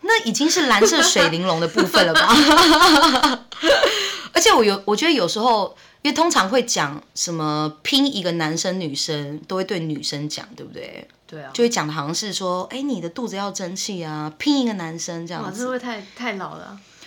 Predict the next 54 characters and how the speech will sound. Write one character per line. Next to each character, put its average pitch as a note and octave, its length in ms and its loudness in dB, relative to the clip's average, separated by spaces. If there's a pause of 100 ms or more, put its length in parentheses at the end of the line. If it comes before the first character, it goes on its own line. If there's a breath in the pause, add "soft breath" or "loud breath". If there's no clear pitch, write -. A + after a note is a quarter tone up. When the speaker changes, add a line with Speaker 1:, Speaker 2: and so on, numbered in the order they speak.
(240 loud breath)
Speaker 2:
这 C4 140 -12
观 A#3+ 160 -6
念。 A#3 200 -6
Speaker 1:
还 B3+ 100 2
是 A#4+ 180 6
其 C4+ 160 4
实 A#3+ 100 2
现 E4 120 4
在 E4+ 60 4
长 A3 180 2
辈 A#3+ 120 2
没 G3 200 4
有 F#3+ 120 0
这 G3 140 -2
个 F#3 80 2
观 D#3+ 200 0
念， E3+ 180 0
Speaker 2:
<laughs> - 20 -6
Speaker 1:
都 G#3 120 2
是 A#3+ 80 0
我 G#3 80 2
们 D3+ 380 -2
就 G#3 100 -4
是 G3+ 60 -4
看 G3+ 240 -4
电 F3+ 200 -2
视 F3+ 140 -4
影 D#3 240 -4
响 D#3 260 -8
来 - 200 -16
的。 - 240 -18 (360 loud breath)
我 F#4 80 4
想 D#4+ 160 2
一 A#3 40 2
下 D4+ 120 4
我 G3 120 4
自 A3 140 -2
己 A3 80 2
爸 A3 260 0
妈， F#3+ 420 0
因 F4 120 4
为 D4+ 100 4 (340 loud breath)
我， E3+ 260 -6
呃， E3 240 0
我 D#3+ 140 0
自 B3+ 180 -6
己 D#3+ 240 -6
是 G#3 260 -2
有 D#3 160 -4
一 D3+ 80 -6
个 D3+ 320 -6
侄 D3+ 380 -6
女 F3 260 -8
的， - 100 -16